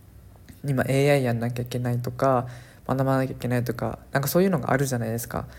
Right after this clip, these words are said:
そういうのも別にいいんですよ。別にやらなくてもいいし、学ばなくてもいい。自分が学ばなきゃいけないなって思って、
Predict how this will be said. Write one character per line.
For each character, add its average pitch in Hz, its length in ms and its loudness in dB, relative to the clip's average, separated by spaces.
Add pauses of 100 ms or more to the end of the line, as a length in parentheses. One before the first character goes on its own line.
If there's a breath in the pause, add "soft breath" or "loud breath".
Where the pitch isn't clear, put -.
(160 loud breath)
そ - 140 2
う 208 40 6
い - 0 -
う - 20 6
の 180 60 6
も - 100 -2
別 131 220 2
に 156 80 0
い - 80 -2
い 180 60 2
ん 143 220 -2
で 131 100 -2
す - 140 -4
よ。 - 60 -6
別 123 240 -4
に 110 240 -6
や 135 80 4
ら 131 80 4
な 135 140 2
く - 80 -10
て 127 80 -2
も 113 100 0
い 117 120 0
い 117 40 0
し、 - 160 0
学 127 220 2
ば 143 100 2
な 156 120 2
く 156 100 -8
て - 100 -8
も 123 140 -6
い 107 160 -4
い。 - 60 -8 (320 loud breath)
自 - 120 -4
分 165 220 2
が 170 140 6
学 131 160 2
ば 160 180 4
な 170 100 6
き 165 80 -2
ゃ - 20 -2
い - 40 -4
け 120 100 -2
な 131 140 0
い 123 80 2
な 151 140 2
っ - 20 -2
て - 260 -4
思 147 200 2
っ 160 60 -2
て、 156 500 2